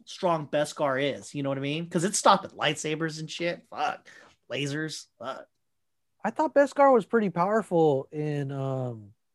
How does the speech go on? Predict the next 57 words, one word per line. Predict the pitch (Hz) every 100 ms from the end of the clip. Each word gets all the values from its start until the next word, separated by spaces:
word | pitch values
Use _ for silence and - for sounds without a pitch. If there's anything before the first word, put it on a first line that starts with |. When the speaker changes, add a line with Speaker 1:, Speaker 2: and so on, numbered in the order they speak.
| -
Speaker 2:
in | 127
Rebels. | 139 185 139 - - _ _ _ _ - _ -
Speaker 1:
Nah, | 127
they | 139 208
don't, | 127 104 _ _ _ _ _ _
they | 233
don't | 165
do | 123
shit | - - _
with | 110
Beskar. | - -
Speaker 2:
Because | 202 220 185
Speaker 1:
But | 240
Speaker 2:
they |
Speaker 1:
then | 302 262
Speaker 2:
get, | 302 226
Speaker 1:
again, |
Speaker 2:
they | 233
get, | 233 - _ _
they | 165
get | 262 240
fried | - 196 247 214 170 165 214
in | 226
their | 190
suits, | 147 - 226 214 -
but | 156 165
the |
only | 185
thing | 214 202
that | 185 156
remains | 143 147 240 165
is | 139
their | 135
Beskar. | 123 190 - - - _ _ - _ _ _ _ _ _ _ _ _ _ - -
Speaker 1:
I | 185 208
don't | 185
know. | 160
I | 214
would | 269
have | 254 247
to | 220
watch | 208 190
Rebels | 160 170 185 185
again. | 180 196 202 196
I'm | 208 202
still | - 226 214
on | 185
Clone | - 190 180 156
Wars. | 131 123
I | 160
haven't | 165
got | 170 156
to | 151
the |
last | 135 135 131
season | 151 127 120
yet. | 113 110